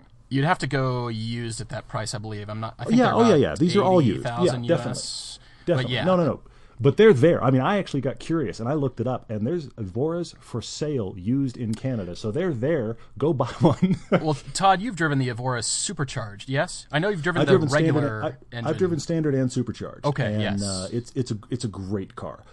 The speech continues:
Speaker 2: The only downside to it is, and this is a Lotus reality, it's not a great gearbox. It's a little bit of a slow manual gearbox. That is kind of the only strike against it. Handling is
Speaker 1: Mm-hmm.
Speaker 2: fantastic.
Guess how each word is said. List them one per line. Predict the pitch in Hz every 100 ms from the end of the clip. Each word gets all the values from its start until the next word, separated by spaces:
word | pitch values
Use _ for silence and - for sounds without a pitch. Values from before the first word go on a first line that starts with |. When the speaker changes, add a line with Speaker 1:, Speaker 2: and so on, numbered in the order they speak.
| -
Speaker 2:
The | - 127
only | 139 160
downside | 143 139 127 135 127
to | 123 120
it | 117
is, | 113 107 - _
and | 110 107
this | 110
is | 117
a | 98 95
Lotus | 101 107 101 - 107
reality, | 95 92 95 90 85 - - -
it's | 123
not | 160 160
a |
great | 104 95 101 117 117
gearbox. | 101 101 110 117 127
It's | 104
a | 110
little | 113
bit | 87
of |
a | 87
slow | - - 104 104 101
manual | 104 98 95
gearbox. | 85 101 110 120 131 - - - - -
That | 107 147
is | 156 135
kind | - 147
of | 131
the | 110
only | 110 107
strike | - 117 101
against | 85 98 -
it. | - -
Handling | 131 131 117 107 104
is | 95
Speaker 1:
Mm-hmm. | 90 87
Speaker 2:
fantastic. | 82 - - - 131 - 135 -